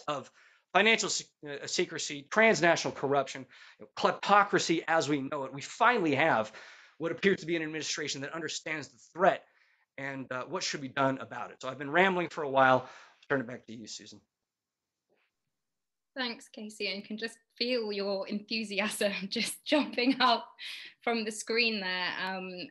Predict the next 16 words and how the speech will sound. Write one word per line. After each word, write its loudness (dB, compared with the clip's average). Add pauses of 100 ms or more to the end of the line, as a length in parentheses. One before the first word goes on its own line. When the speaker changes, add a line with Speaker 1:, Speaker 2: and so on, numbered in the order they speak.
Speaker 2:
and -2
it 0
all -6
sounds -4
extremely, -8
extremely -2
exciting, -2
extremely -8 (180)
promising, -6
particularly -10
what -12
you -10
mentioned -10
there -12
about -6
resourcing -8